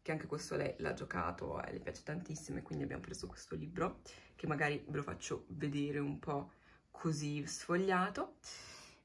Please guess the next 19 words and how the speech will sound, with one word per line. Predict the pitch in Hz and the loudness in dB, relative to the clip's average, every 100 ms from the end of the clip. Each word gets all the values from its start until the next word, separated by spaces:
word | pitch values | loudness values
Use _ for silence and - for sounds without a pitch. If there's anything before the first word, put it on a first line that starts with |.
| - | 4
E | 226 214 208 | 10 12 10
poi | 202 202 | 10 10
abbiamo | 165 156 151 151 | 12 12 10 8
La | - | 6
sfrontata | 185 202 190 185 175 | 4 2 4 4 4
bellezza | 156 156 - | 4 4 4
del | 151 | 0
cosmo | 156 151 147 | 2 4 4
di | 139 | 4
Licia | 139 - | 2 2
Troisi, | - 233 294 359 349 381 | 6 8 8 10 8 8
Oltre | 175 160 165 | 6 6 8
l'onda | 170 160 156 147 147 | 10 10 10 10 6
di | 160 156 156 - _ - - _ | 6 4 4 2 _ -8 -8 _
Hiroshige, | 214 214 156 - - 170 175 247 | 8 12 12 12 6 6 8 6
scusatemi | - 147 135 131 147 135 | 4 6 6 6 6 6
la | 147 | 6
bellissima | 139 139 - | 6 4 4
pronuncia, | 139 - 214 247 262 - | 4 8 10 12 10 8